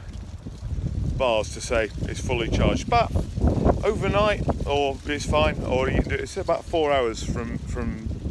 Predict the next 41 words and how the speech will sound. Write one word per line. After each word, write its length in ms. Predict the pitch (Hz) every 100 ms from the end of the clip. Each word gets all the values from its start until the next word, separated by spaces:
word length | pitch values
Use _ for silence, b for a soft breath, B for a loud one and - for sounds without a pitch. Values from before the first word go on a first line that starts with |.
| - - - - - - -
uh, 200 | 120 113
standing 240 | - 123
start, 240 | - 117 -
makes 200 | 131 -
you 60 |
about 160 | 123 120
fifty, 340 | - - - - -
fifty 240 | - -
miles. 280 | - - - -
Just, 440 | - - - - -
just 220 | 170 -
fabulously 560 | 175 - 139 - 131
easy. 420 | 123 143 - 90 78 B B
You 60 | -
don't 160 | 120 117
need 160 | 135
to, 180 | - 127 - B B B
you 60 | 151
know, 540 | 113 - - - -
I 100 | 139
have 200 | 156 180
run 200 | 185 170
it 80 | 165
off 160 | - 156
an 80 | 147
extension 540 | - 170 - - -
cable 340 | 123 107 107
as 120 | 113 127
well. 220 | 151 104 - B B B B B
But 140 | -
unri-, 720 | 156 147 135 147 143 - -
unwind 300 | - 147 147
the 100 | -
extension 400 | - - - -
cable 180 | - -
'cause 160 | - -
it 40 |
get 120 | 135
hot 300 | - 123 120
if 180 | 104 -
you 160 | 107